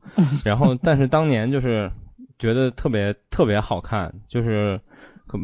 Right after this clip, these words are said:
Speaker 2: 可以看无数遍的一个剧。然后那个，那个片头曲我永远都记得，而且我还当过一段时间的手机铃声。然后这个剧后来还拍过一个电影版，然后还拍过在，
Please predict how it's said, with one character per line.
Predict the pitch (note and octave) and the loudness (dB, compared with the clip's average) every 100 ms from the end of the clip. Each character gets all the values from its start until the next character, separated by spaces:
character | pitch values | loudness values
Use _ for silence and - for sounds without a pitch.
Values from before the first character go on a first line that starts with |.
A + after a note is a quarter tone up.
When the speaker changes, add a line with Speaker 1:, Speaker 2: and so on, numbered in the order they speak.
| G#2 | -4
Speaker 2:
可 | - | 2
以 | D3+ | 2
看 | - C#3 A2+ | 2 -2 0
无 | |
数 | B2 D3 | 0 -2
遍 | A2 G2+ | 0 0
的 | F#2 | -2
一 | F2 | -4
个 | E2+ | -6
剧。 | F2+ - G2 | -8 -10 -6
然 | G2 | -2
后 | C3+ C3+ | 0 0
那 | A#2 - D3+ D#3+ | -4 -6 -4 0
个， | C3 A#2 G#2+ - | 0 0 -2 -6
那 | D3+ E3 | -4 -2
个 | B2+ | 0
片 | A#2 D#3 | 0 0
头 | C3+ | 0
曲 | C#3 G2+ | -2 -2
我 | G#2+ G2+ | -2 -2
永 | G2 A#2 | 0 0
远 | E3 G2+ | 0 -2
都 | G2 | -4
记 | A2+ F#2 | -4 -4
得， | F2 | -2
而 | G#2 | 0
且 | C#3+ | 0
我 | A2+ | 0
还 | G#2+ | 0
当 | A#2 D3+ | -2 0
过 | C#3+ | 2
一 | A#2+ | 2
段 | C3+ | 0
时 | A2+ A2+ | -2 -2
间 | B2+ C3+ | 0 0
的 | A#2+ | 0
手 | - F2 | -2 -6
机 | G#2+ | -4
铃 | A2+ A2 | -4 -4
声。 | C3+ A#2+ A#2+ _ - - - - | -4 -6 -8 _ -20 -20 -12 -4
然 | G#2+ C3 | 0 2
后 | D3 C3 A#2+ A2 - - | 2 2 0 -4 -10 -2
这 | F3+ | 0
个 | D#3 | 2
剧 | F3+ D#3 | 2 0
后 | F3+ | 2
来 | C#3 G#2+ A2 C3+ - - | 2 2 0 -2 -6 -14
还 | - A2+ B2+ | -8 -4 -4
拍 | - D#3+ D#3 | -2 -2 -2
过 | D3 A#2+ A2 G2 - - - _ | 0 0 0 -4 -8 -20 -20 _
一 | - C#3 | 0 2
个 | E3 | 4
电 | E3+ A#2+ | 2 2
影 | G2 B2 | 0 -2
版， | B2 - - - - _ - | -4 -6 -18 -20 -20 _ -16
然 | A2 G#2+ A#2+ | -8 -8 -4
后 | C3+ A#2 G#2+ | -4 -2 -4
还 | - A#2+ | -4 -4
拍 | C3+ D3+ D3 | -2 -4 -2
过 | C#3+ A#2+ G#2 F2 D#2+ - - - - _ | 0 0 0 -2 -6 -14 -20 -20 -20 _
在， | C#3+ C3 A2 G#2+ | -2 -2 -2 -6